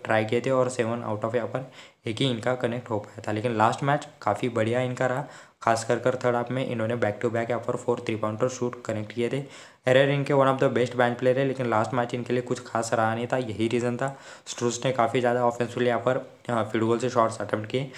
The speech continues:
वैसे भी यहाँ पर ये काफ़ी अच्छे touch में लग रहे थे। तो यहाँ पर Herrera इनके तरफ से one of the best bench player, maybe credit के चलते बहुत ज़्यादा लोग ignore करेंगे।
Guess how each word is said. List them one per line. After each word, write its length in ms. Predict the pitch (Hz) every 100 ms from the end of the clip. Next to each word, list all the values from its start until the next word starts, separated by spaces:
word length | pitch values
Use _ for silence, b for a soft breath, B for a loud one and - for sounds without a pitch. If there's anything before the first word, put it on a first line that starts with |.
| B B -
वैसे 240 | 113 113 123
भी 120 | 131
यहाँ 140 | 123
पर 160 | 117 123
ये 220 | 127 - -
काफ़ी 260 | 110 -
अच्छे 200 | 113 127
touch 220 | 123 113 113
में 80 | 120
लग 180 | 107
रहे 140 | 110 117
थे। 180 | 131 123
तो 80 |
यहाँ 120 | 127 120
पर 140 | 131
Herrera 360 | 110 117 127 120
इनके 200 | 107 117
तरफ 160 | 120
से 140 | - 123
one 120 | 107
of 100 | 107
the 120 | 117
best 200 | 110 110
bench 220 | 117 113
player, 220 | 110 127 139 B B B _ 117
maybe 240 | 117 135
credit 320 | 120 113 120
के 120 | 131
चलते 260 | 123 117 127
बहुत 240 | 113 110
ज़्यादा 220 | 110 113 117
लोग 180 | 117
ignore 300 | 110 107 104
करेंगे। 420 | 113 120 120 131